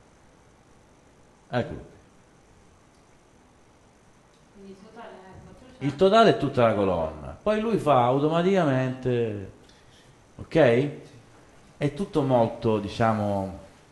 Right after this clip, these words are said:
Speaker 1: cioè, bisogna entrare anche un po' nella mentalità del, cioè, leggerli un po' meglio sti dati, no? Rifletterci un attimo, immaginare se, mm,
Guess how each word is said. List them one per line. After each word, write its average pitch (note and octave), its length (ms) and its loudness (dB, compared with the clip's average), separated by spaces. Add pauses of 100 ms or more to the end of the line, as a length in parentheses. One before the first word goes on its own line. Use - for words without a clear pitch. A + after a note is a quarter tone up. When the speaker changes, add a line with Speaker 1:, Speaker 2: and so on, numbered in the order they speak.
(600)
Speaker 1:
cioè, - 400 0 (100)
bisogna C3+ 840 -2 (640)
entrare D3+ 640 2
anche C#3 200 -2
un B2+ 120 -6
po' D3+ 100 -2
nella C3+ 180 0
mentalità B2 520 2
del, A#2+ 340 2
cioè, G#2 240 -6 (220)
leggerli C#3+ 420 0
un A#2 160 -4
po' B2 140 0
meglio E2+ 400 -4
sti - 180 -16
dati, D2 340 -8
no? A#2+ 280 -6
Rifletterci A#2+ 580 -2
un G#2 100 -4
attimo, E2 380 -6
immaginare A2 580 -4
se, A2 320 -4 (380)
mm, E2+ 600 -16